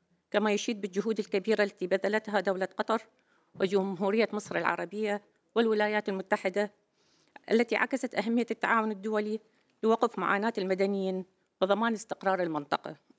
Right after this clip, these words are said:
<clears throat> السيد الرئيس،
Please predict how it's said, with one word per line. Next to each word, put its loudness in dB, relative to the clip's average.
<clears throat> -2
السيد 0
الرئيس، 0